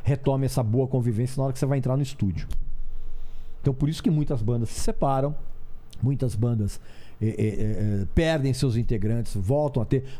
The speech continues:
O Red Hot Chili Peppers, por exemplo, já teve uma troca de, de, de, de integrantes muito grande.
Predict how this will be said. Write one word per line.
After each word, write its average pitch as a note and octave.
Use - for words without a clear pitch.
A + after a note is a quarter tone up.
O G3
Red C3+
Hot A2+
Chili A2
Peppers, -
por A#2
exemplo, B2+
já A3
teve A3+
uma A#3+
troca C3
de, A2+
de, G#2+
de, G2
de G#2
integrantes A2
muito C#4+
grande. C#4+